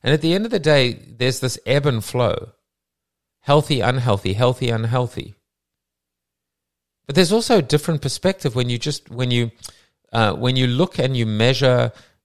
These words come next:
the, the temperature and the tone of the zeitgeist of culture. There's this idea of what are we doing to ourselves? We're killing ourselves. Trans fats,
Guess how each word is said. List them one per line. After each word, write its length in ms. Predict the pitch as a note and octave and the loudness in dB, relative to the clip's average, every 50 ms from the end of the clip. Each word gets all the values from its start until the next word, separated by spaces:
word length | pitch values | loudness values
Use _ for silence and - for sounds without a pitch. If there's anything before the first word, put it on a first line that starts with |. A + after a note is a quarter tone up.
| _ | _
the, 540 | - A2 G#2+ G#2+ G#2 G#2 G#2 G2 G#2 G#2 G#2 | 2 4 6 6 6 6 4 4 0 -2 -4
the 120 | G#2+ G#2+ G#2 | -2 -2 -2
temperature 640 | - - - E3+ F3+ D#3 - E3 D3 - - - G#2 | -2 -2 -2 -2 -2 0 0 -2 -4 -2 0 2 2
and 200 | G#2 G#2 G2 G2 | 2 2 0 -2
the 60 | G2+ | -4
tone 640 | - - - - D3+ C#3+ A#2 G2 F2 E2+ F2+ F#2+ G#2+ _ _ _ _ _ _ - | -4 -6 -6 -2 0 2 2 2 0 -2 -6 -8 -10 _ _ _ _ _ _ -6
of 180 | - A2 G#2+ G2+ | -6 -6 -4 -2
the 100 | A2+ A2 | -4 -4
zeitgeist 920 | G2 G2+ A2 A#2 B2+ B2+ - - - F2+ D#2+ D#2 - - - - - - _ _ _ _ _ _ _ _ _ _ _ _ | 0 0 0 2 0 0 -2 -4 -4 -4 -4 -6 -8 -10 -12 -12 -14 -16 _ _ _ _ _ _ _ _ _ _ _ _
of 240 | - G#2+ A2 - - | -2 -2 -2 -2 -2
culture. 640 | - - A#2+ A2 A2+ - - - E2 D#2 - G2+ _ _ _ _ _ _ _ _ _ _ _ _ _ _ _ _ _ _ _ _ _ _ _ _ _ _ _ _ _ - | -4 0 0 0 0 0 -2 -4 -4 -4 -6 -12 _ _ _ _ _ _ _ _ _ _ _ _ _ _ _ _ _ _ _ _ _ _ _ _ _ _ _ _ _ 0
There's 200 | C3 D3 C#3+ D3 | 0 0 2 2
this 180 | D#3+ - - | 0 2 4
idea 420 | D3 C3 C3 - D3+ F3 F3 D3 B2+ | 4 4 4 4 4 4 6 6 6
of 200 | A#2 A2+ G#2 A2+ | 4 4 2 2
what 180 | B2 C#3+ E3+ | 2 2 2
are 40 | F3+ | 2
we 140 | D3+ D3+ C#3 | 2 0 -2
doing 380 | A2 G#2+ C3 C3+ C3+ C3 C3+ | 0 0 0 0 0 -2 -4
to 100 | - - | -4 -4
ourselves? 720 | A#2+ G#2 G2 - - - E2+ F2 F#2+ - - - - - - _ _ _ _ _ _ _ _ _ _ _ - | -4 -4 -4 -4 -2 -2 -2 -2 -4 -6 -10 -12 -14 -16 -16 _ _ _ _ _ _ _ _ _ _ _ -12
We're 80 | A2+ A2+ | -12 -12
killing 400 | - - - F#3+ F3+ E3 D3 B2+ | -8 -4 -2 0 0 0 0 2
ourselves. 600 | A2 G#2+ - - - F#2 E2 D2 - G2+ - - _ _ _ _ _ - | 0 0 0 0 0 2 2 2 0 -6 -10 -12 _ _ _ _ _ -10
Trans 440 | - - F3 D3+ D3 C3+ C#3 - - | -2 2 2 4 4 2 0 -4 -6
fats, 560 | - - C3+ A#2+ - - - - - - | -2 -2 0 0 -2 -6 -8 -12 -12 -12